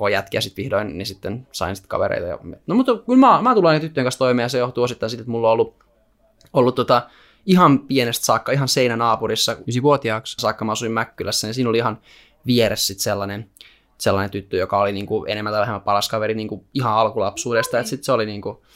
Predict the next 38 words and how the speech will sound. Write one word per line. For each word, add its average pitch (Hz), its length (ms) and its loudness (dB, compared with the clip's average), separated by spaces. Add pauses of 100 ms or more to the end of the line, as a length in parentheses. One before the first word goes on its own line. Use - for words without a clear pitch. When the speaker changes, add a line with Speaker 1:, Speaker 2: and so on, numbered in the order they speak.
(180)
Speaker 2:
Mm. - 100 -14
Speaker 1:
mä 135 60 2
veikkaan, 135 240 4
että 120 80 0
se 131 80 2
on 120 80 2
vaikuttanut 110 420 0
muuhun 104 160 -6
sillä 101 180 -6
tavalla, 104 180 -4
että 104 160 -8
mä 107 120 -4
oon 104 200 -8 (300)
tasa-, 110 300 -4 (120)
niinku 117 200 -8
ta-, - 160 -2 (120)
niinku 127 200 2
oon 131 100 6
ollut 131 260 2
heti 143 160 0
nuoresta 131 380 4
saakka 110 240 -6
silleen 110 280 -4
tasa-arvoisempi 107 840 -4
tai 107 160 -2
pysty 107 260 -10
tuo 110 100 -4
tyttöjen 110 320 -6
kanssa 113 120 -2
Speaker 2:
Niin. 110 40 -12
Speaker 1:
toimimaan. 117 240 -8
Tietenkin 196 300 2
sit 170 180 -4
jossain 165 440 2
kohtaa 131 320 -2
kolmosluokalla 120 640 -4
oli 113 100 -4
semmonen, 117 380 -6